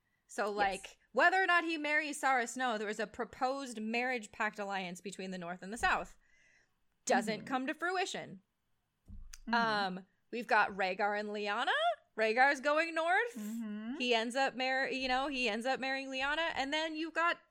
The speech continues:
Speaker 1: Dany and Jon, question mark? But, like, you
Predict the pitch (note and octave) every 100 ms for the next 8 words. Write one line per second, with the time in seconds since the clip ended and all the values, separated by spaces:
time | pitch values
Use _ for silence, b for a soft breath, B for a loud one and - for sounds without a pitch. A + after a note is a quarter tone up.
0 | - C4+ A#3+ F#3+ F#3+ G#3+ B3 C4 E4 A4+
1 | A#4+ A#4 B4 - A#4 A4+ C#5 - - b
2 | b b b - C4 C#4+ C#4+ G#3 A3+